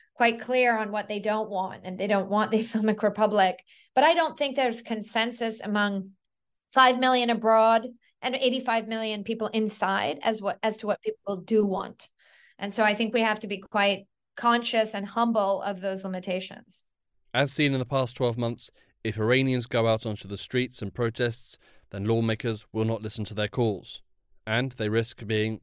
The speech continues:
Speaker 2: arrested, beaten, or even killed. And any effective opposition leader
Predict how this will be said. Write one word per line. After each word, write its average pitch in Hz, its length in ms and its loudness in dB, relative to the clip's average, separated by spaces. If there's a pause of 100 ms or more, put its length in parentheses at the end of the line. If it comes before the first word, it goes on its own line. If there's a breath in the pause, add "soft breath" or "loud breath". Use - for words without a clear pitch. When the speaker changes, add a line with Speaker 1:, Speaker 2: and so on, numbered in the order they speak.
Speaker 2:
arrested, 117 500 0 (540)
beaten, 117 380 -2 (600)
or 117 120 -6
even 98 180 -6
killed. 104 540 -2 (1000)
And 107 240 -2
any 117 180 2
effective 110 480 -4
opposition 123 540 -2
leader 151 300 0